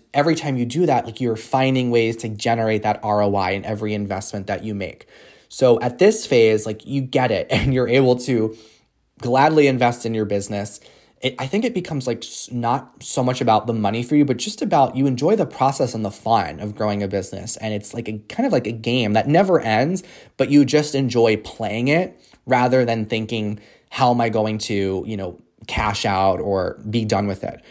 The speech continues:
So by this level of maturity, it's such, like, a beautiful place to be in where you,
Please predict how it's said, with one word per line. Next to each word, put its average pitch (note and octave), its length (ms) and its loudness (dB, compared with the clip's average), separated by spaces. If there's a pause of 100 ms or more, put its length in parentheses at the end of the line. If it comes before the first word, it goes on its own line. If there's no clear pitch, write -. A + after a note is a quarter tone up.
(340)
So B2+ 240 4
by C3 180 4
this E3 300 2
level D3+ 220 4
of B2+ 80 0
maturity, A#2+ 480 -2
it's G#2 100 -4
such, - 240 -6
like, F#3 140 -8
a A2+ 40 -4
beautiful A#2 540 -2
place A2 300 -4
to G#2+ 100 -8
be G2+ 180 -4
in G2+ 200 -4
where G2 280 -4 (380)
you, G#2+ 500 -2